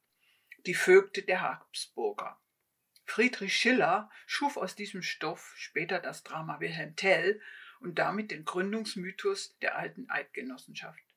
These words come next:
Daraus erwuchs achtzehnhundertachtundvierzig der moderne Schweizer Bundesstaat. Volksabstimmung gab es dort schon seit dem Mittelalter,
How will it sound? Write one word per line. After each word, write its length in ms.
Daraus 440
erwuchs 520
achtzehnhundertachtundvierzig 1500
der 100
moderne 520
Schweizer 420
Bundesstaat. 680
Volksabstimmung 920
gab 220
es 140
dort 240
schon 180
seit 240
dem 80
Mittelalter, 720